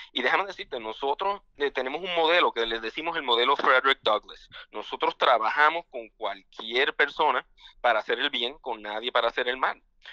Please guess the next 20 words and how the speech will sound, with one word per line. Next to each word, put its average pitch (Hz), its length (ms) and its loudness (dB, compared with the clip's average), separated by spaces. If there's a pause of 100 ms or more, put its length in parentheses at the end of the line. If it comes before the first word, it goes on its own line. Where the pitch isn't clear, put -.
(120)
O 123 100 -4
sea 113 260 2
que 104 240 -4
yo, 110 300 -2
yo 110 100 -4
estoy 156 280 -2
activamente 147 600 -4
tra-, 120 220 -10 (280)
activamente 123 760 0
tratando 113 500 -2
de 127 60 2
reclutar 127 840 0 (360)
y, 113 180 -8
y, 110 240 -8
y, 107 360 -6
y 113 40 4
hablar 104 480 4
con 147 160 -6
demócratas 110 540 -6
también. 90 320 -12